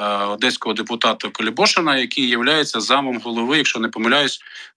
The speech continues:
Комітету з Верховної Ради по питанням освіти та науки. Це якраз той профільний комітет, який опікується питаннями, е, освіти в Україні,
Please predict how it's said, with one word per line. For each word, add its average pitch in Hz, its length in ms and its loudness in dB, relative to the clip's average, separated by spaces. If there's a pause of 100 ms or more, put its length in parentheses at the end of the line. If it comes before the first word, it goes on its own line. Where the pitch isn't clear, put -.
Комітету 120 440 2
з 110 40 -6
Верховної 117 420 0
Ради 156 220 4
по 123 240 -8
питанням 120 440 0
освіти 131 300 -2
та 123 140 -4
науки. 120 460 -2
Це - 180 -4
якраз 117 280 0
той 113 160 -6
профільний 117 400 0
комітет, 113 400 0
який 113 340 2
опікується 104 580 0
питаннями, 95 540 0 (680)
е, 95 420 0
освіти 104 400 2
в 90 60 -2
Україні, 90 480 0